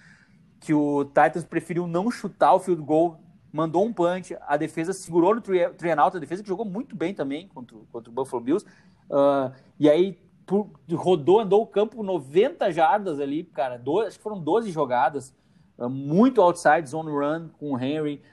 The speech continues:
muito play action com o Ryan Tannehill. Cara, acho que assim, foi um drive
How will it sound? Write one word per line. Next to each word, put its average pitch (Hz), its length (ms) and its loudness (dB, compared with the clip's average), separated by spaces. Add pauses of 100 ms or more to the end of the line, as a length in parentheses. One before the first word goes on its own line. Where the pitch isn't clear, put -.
(140)
muito 202 280 0
play 160 260 4
action 170 220 0
com 156 140 -4
o 143 80 4
Ryan 143 180 4
Tannehill. 143 560 -4 (220)
Cara, 160 180 6
acho 156 100 0
que 160 60 -10
assim, 180 160 -8
foi 175 280 0
um 175 520 -6
drive 165 640 2